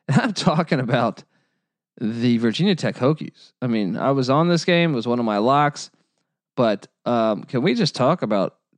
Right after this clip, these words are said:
Fuente went from, like, Virginia Tech fans calling for him to be fired, get him out of here. I mean, they just whooped Georgia Tech's ass. Now, sure, it's just Georgia Tech, but forty-five nothing against any Power Five, I think, is a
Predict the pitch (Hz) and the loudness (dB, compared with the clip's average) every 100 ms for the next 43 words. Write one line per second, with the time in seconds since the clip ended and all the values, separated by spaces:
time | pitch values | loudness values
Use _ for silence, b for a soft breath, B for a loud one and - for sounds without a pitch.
0 | _ 170 220 208 160 160 - 123 90 110 | _ -4 -2 0 0 0 -2 -4 -4 -6
1 | _ _ _ 131 151 143 135 - 127 - | _ _ _ -2 0 0 -2 -2 -4 0
2 | 143 127 127 120 98 104 - 170 160 151 | 0 0 0 -2 -4 -4 0 2 2 2
3 | 139 - _ _ _ _ _ 170 160 147 | -2 -8 _ _ _ _ _ 0 2 2
4 | 160 175 170 175 165 143 131 120 151 185 | 2 2 4 4 4 2 0 2 2 2
5 | 160 - - 85 104 120 135 151 - - | -2 -6 -12 -8 -6 0 2 2 -4 -20
6 | _ _ _ _ _ - 143 131 123 135 | _ _ _ _ _ -2 0 0 0 -2
7 | 120 131 131 110 95 117 95 104 117 101 | 0 -2 0 -4 -2 -4 -4 -6 -4 -4
8 | 92 151 123 98 - 170 151 139 127 135 | -2 -4 -2 -6 -2 0 2 0 0 0
9 | 143 123 104 107 - 147 156 - 110 95 | 0 -2 -2 -4 -2 0 0 0 -2 -2
10 | - 90 76 - 107 110 107 107 107 | -2 -2 -2 -4 -6 -4 -4 -2 -2